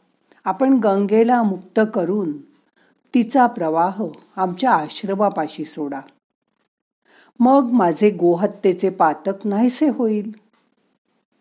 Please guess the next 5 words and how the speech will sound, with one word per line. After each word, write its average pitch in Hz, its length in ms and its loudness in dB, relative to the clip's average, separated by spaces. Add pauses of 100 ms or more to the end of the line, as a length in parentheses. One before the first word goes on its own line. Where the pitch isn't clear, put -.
(3500)
शंकर 202 640 -2
म्हणाले, 156 680 -2 (840)
"तुम्ही 285 260 6
निरपराध 208 760 2
आहात, 170 400 -2